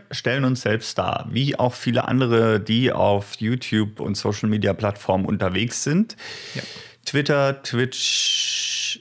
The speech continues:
Speaker 1: YouTube, all diese
Speaker 2: Instagram, Snapchat.
Speaker 1: Instagram, Snapchat, ganz besonders Instagram irgendwie.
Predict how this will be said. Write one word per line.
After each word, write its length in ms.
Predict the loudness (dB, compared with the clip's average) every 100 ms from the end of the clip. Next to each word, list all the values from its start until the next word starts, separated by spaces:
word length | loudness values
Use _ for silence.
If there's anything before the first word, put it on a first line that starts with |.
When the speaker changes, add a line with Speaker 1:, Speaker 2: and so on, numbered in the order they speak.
| _ -4
Speaker 1:
YouTube, 720 | 0 0 0 2 2 0 -6 -6
all 340 | -2 0 2 4
diese 140 | 2
Speaker 2:
Instagram, 360 | 2 0 0 -2
Snapchat. 560 | -4 -4 -2 -4 -4 _ -4
Speaker 1:
Instagram, 540 | -4 -2 -2 0 0
Snapchat, 800 | -2 0 -2 -2 -2 -2 -2 -6 -4
ganz 220 | -4 -4
besonders 520 | -4 0 2 2 0
Instagram 720 | -2 -2 -4 0 0 0 -2 0
irgendwie. 600 | 0 2 2 4 2